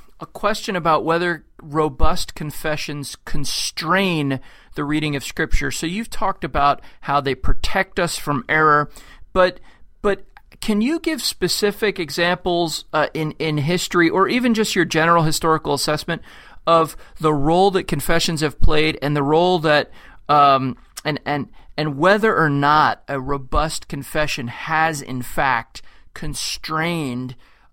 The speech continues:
uh, the reading of Scripture and, and the a-, a-,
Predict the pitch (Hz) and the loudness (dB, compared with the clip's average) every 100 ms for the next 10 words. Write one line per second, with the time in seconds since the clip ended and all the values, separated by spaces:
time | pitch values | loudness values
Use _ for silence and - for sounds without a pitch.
0 | _ 131 123 117 143 156 143 151 165 160 | _ -2 0 -2 -6 -8 -6 -4 -4 -4
1 | 151 131 - - 156 156 - 151 139 127 | -4 -6 -10 -8 -10 -8 -8 -6 -4 -6
2 | - 131 127 127 120 - 135 127 123 123 | -8 -10 -8 -10 -12 -12 -12 -10 -10 -12
3 | 113 123 120 120 - 107 - - - 135 | -12 -12 -10 -12 -12 -14 -14 -20 -12 -10